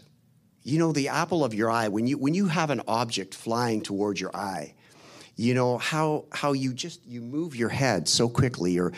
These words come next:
you throw up an arm, or, and of course your eyelids, of course, you often blink them, they go closed.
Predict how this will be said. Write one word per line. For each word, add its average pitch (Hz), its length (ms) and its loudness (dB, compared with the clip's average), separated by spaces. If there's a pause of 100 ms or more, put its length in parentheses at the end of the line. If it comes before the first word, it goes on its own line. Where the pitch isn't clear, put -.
(120)
you 113 160 4
throw 165 320 2
up 131 140 0
an 113 100 2
arm, 113 480 2
or, 95 160 0 (220)
and 107 120 2
of 104 100 -4
course 135 260 2
your - 120 -2
eyelids, 120 520 2
of 98 80 -4
course, 117 320 0
you 92 120 2
often 95 340 0
blink 120 320 2
them, 113 260 0
they 90 100 0
go 92 140 0
closed. 110 640 2